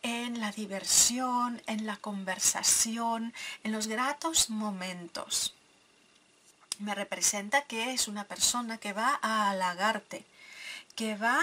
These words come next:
a mantenerte de alguna forma, ¿no? Suspendido en una, en una, eh, sensación,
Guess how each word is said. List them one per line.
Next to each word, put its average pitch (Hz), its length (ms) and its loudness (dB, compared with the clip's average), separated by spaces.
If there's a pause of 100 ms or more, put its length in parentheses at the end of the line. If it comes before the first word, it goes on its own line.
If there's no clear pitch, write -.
(160)
a 226 120 0
mantenerte 214 880 -2
de 220 120 -2
alguna 262 440 -4
forma, 226 580 -2 (160)
¿no? 247 220 -2
Suspendido 233 1040 2
en 214 200 -4
una, 240 800 -2 (1080)
en 220 200 -2
una, 220 1040 -2
eh, 196 280 -2
sensación, 233 1160 4